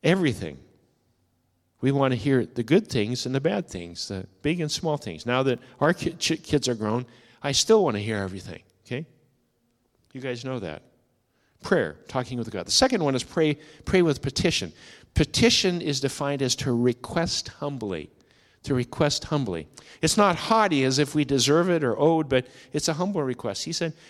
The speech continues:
"Present your requests to God." And to have a request, it has to be specific.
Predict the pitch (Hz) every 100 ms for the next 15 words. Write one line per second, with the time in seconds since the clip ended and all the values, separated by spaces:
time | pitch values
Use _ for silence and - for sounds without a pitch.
0 | - 185 185 185 254 185 170 165 - -
1 | 156 - - - 180 208 208 95 - _
2 | _ _ _ _ _ 151 147 185 247 190
3 | - 175 165 151 143 151 - 147 135 -
4 | 139 - - 165 - 80 -